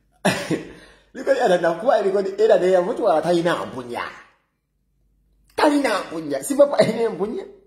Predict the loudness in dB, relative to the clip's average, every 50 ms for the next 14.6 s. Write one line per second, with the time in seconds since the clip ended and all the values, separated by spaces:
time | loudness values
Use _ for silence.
0 | _ _ _ _ _ _ _ _ _ _ _ _ _ _ _ _ _ _ 6 6
1 | 8 8 6 4 0 0 2 2 2 0 -2 -4 -4 -4 -6 -8 -8 -8 -8 -10
2 | -12 -14 -12 -10 -10 -10 -8 -4 -2 0 0 2 2 0 0 0 0 0 0 0
3 | -2 -4 -4 -4 -4 -6 -6 -6 -2 0 0 0 0 -2 -6 -6 -6 -6 -6 -8
4 | -10 -12 -18 _ _ _ _ _ _ _ _ -14 -10 -8 -6 -6 -2 0 2 2
5 | 2 0 -2 -2 -4 -2 0 0 0 0 2 0 0 0 -2 -2 -4 -4 -2 -2
6 | -2 -2 -2 -4 -6 -6 -6 -6 -6 -8 -8 -6 -6 -6 -6 -2 2 4 4 4
7 | 4 2 0 -2 -4 -4 -4 -2 -2 -4 -2 -2 -4 -2 -2 -2 -2 -2 -2 -2
8 | -2 -4 -4 -6 -6 -4 -2 -4 -2 -2 -2 -2 -2 -2 -2 -4 -4 -6 -6 -8
9 | -8 -10 -14 -18 -20 _ _ _ _ _ _ _ _ _ _ _ _ _ _ _
10 | _ _ _ _ _ _ _ _ _ _ _ _ _ _ _ _ _ _ _ _
11 | -12 -6 -4 -2 -2 0 0 0 -2 -2 -4 -6 -6 -8 -8 -8 -8 -6 -4 -4
12 | -4 -4 -2 -2 0 0 0 -2 -4 -6 -6 -2 0 0 0 0 -2 -2 -2 -2
13 | -2 -4 -6 -6 -4 -4 -6 -6 -6 -6 -4 -4 -4 -2 0 0 -2 0 -2 -8
14 | -8 -6 -4 -4 -4 -2 -2 -2 -2 -2 -2 -4